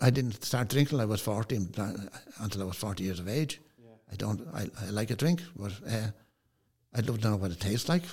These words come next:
Speaker 1: But no, Bobby said, even Bobby said, <laughs> I said, "Bobby, will we open it?" And he says,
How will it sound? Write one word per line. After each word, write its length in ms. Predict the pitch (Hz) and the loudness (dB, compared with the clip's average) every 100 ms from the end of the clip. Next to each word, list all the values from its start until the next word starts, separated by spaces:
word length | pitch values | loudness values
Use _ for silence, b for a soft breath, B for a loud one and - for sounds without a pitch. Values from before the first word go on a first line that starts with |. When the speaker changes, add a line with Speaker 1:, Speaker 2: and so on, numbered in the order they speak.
| - | -6
Speaker 1:
But 220 | 113 98 - - - - _ - | -4 -2 -4 -8 -12 -14 _ -4
no, 300 | 131 131 - | 0 0 2
Bobby 220 | 127 139 | 2 2
said, 220 | 110 127 - B | 2 -2 -8 B
even 180 | 147 151 | 4 6
Bobby 240 | 143 165 139 | 6 6 6
said, 260 | 131 123 | 6 2
<laughs> 920 | - - 117 - - - - - _ - | 4 4 4 0 -8 -6 -8 -14 _ 2
I 40 | |
said, 140 | 143 131 | 4 6
"Bobby, 220 | - 135 | 8 10
will 120 | 135 | 10
we 160 | 131 151 | 10 8
open 240 | 175 143 | 4 0
it?" 120 | 107 | 2
And 120 | 107 | 4
he 80 | 110 | 6
says, 220 | 110 123 | 6 4